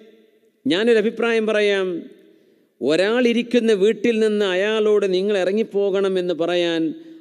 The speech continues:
അയാളുടെ, അയാളെ തൃപ്തിപ്പെടുത്തുന്നവരെ അയാൾക്ക് കൊടുക്കേണ്ടത് കൊടുത്തുകൊണ്ട് സന്തോഷിപ്പിക്കാതെ ഒരു മനുഷ്യനോട് കുടിയിറങ്ങാൻ പറയാൻ പാടില്ല.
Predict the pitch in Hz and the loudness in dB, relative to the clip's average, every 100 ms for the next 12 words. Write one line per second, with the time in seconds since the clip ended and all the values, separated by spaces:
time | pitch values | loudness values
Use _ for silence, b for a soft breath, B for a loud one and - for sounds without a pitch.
0 | B 123 160 196 220 233 202 220 - - | B -2 0 0 0 0 0 -4 -4 -8
1 | 147 190 226 247 254 247 220 - 320 - | -4 -2 -2 -2 -2 0 -4 0 -2 0
2 | 277 269 262 233 233 202 165 131 - - | 2 2 2 0 0 2 0 -4 -14 -16
3 | - 170 202 202 202 180 202 202 202 196 | -6 -4 -2 -2 -2 0 -2 0 -2 0
4 | 180 180 185 214 220 202 190 175 165 185 | -2 0 0 2 4 4 2 -2 -2 0
5 | 190 185 170 165 160 165 151 139 123 B | 0 -2 -4 -6 -4 -2 -2 -2 -4 B
6 | B 135 190 160 175 180 180 170 160 160 | B -2 0 0 -4 -2 -2 -2 -2 -2
7 | 147 175 175 160 147 143 135 123 147 147 | -2 0 0 -2 -4 -6 -6 -6 -4 -2
8 | 135 127 123 147 147 131 123 107 | -4 -4 -4 -4 -2 0 -2 -4